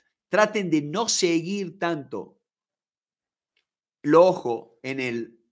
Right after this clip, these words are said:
resultado. Pongan su ojo en el proceso. Busquen. Además, es más, acá en el canal nuestro de YouTube está totalmente gratis.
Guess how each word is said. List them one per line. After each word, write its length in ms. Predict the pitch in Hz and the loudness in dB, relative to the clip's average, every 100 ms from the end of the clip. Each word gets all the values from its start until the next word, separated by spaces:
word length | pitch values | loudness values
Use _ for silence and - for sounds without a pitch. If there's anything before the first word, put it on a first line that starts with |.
| _ _ | _ _
resultado. 840 | 120 123 117 113 120 101 - _ _ _ _ _ _ _ _ - _ _ _ - | -10 -4 -4 -2 -4 -4 -8 _ _ _ _ _ _ _ _ -20 _ _ _ 2
Pongan 360 | 156 208 247 | 2 2 -4
su 280 | 202 - 175 | -10 -2 2
ojo 560 | 190 185 - 90 - _ _ _ _ _ | 4 2 -2 -14 -18 _ _ _ _ _
en 140 | 127 139 | -6 -4
el 180 | 143 135 | -4 -2
proceso. 800 | 127 135 135 143 - - - _ _ _ _ _ | 0 0 0 -6 -8 -12 -20 _ _ _ _ _
Busquen. 440 | 226 269 - - - | 4 4 2 -8 0
Además, 320 | - 247 285 | 2 4 4
es 60 | 214 | 2
más, 260 | 285 233 151 - - | 2 0 -4 -12 0
acá 580 | 165 185 269 - - _ _ | 0 2 2 0 -4 _ _
en 160 | 156 160 | -4 -2
el 140 | 165 | -2
canal 320 | 175 185 254 269 | 2 2 2 0
nuestro 440 | 285 208 - 110 | -2 -4 -6 -6
de 160 | 147 185 | -4 -2
YouTube 600 | 269 208 269 208 - _ | -2 -2 -2 -4 -8 _
está 320 | - 262 240 | 0 0 0
totalmente 880 | 214 220 220 285 277 262 269 254 240 | 0 -2 0 0 2 -2 -12 -12 -8
gratis. 500 | 240 247 196 165 | -4 -4 -6 -10